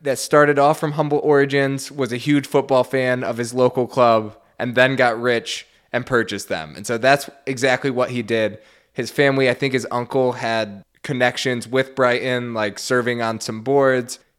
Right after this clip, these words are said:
So he had very deep ties, and we like to think when we get rich, we'll get a football club. That's what Tony Bloom did. And so that's when he stepped into Brighton right around twenty ten.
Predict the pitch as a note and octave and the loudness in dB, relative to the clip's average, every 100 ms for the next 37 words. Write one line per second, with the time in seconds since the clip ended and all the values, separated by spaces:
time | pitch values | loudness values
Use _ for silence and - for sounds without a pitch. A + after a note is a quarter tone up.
0 | _ - - C3 F3+ C#3 A2+ _ B2+ B2 | _ -2 0 4 4 4 -4 _ -4 4
1 | D3+ D3 B2+ C3+ - C3 A#2+ A2 G2 F#2+ | 6 6 4 -2 -2 -2 0 0 -2 -6
2 | F#2+ - A2 A2 G#2+ G#2 G2+ - - _ | -10 -12 -8 -4 -4 -6 -10 -14 -20 _
3 | _ - C#3+ C#3+ C#3 C#3 D3 C3+ C3 C#3 | _ -2 4 4 4 0 0 0 2 4
4 | C#3+ C#3+ C3+ C3+ - D3+ C3 C3+ C3+ C#3 | 2 2 0 0 -6 -2 0 0 0 0
5 | C3 B2 - A#2+ A2+ - - C3+ D#3 C#3 | 2 2 4 2 0 -4 -2 0 0 -4
6 | - B2 B2 A#2 A2 G#2 G2+ F#2+ G2+ - | -4 -6 -4 -4 -4 -4 -6 -6 -12 -6
7 | A2+ A2 G#2 - A#2 B2+ B2+ C3 B2 B2 | -2 -2 -2 -4 2 2 2 -2 0 0
8 | - A#2+ B2 A#2 A2+ A2 G#2+ G#2+ G2+ G#2 | 4 2 2 -2 2 0 0 -6 -8 -10
9 | _ _ _ C3 C3 C3+ C3+ B2 A#2+ A#2 | _ _ _ -2 2 4 4 2 0 -2
10 | - B2+ A#2+ A#2 A#2+ G#2+ G#2 | -4 -2 -2 -2 -2 -2 -4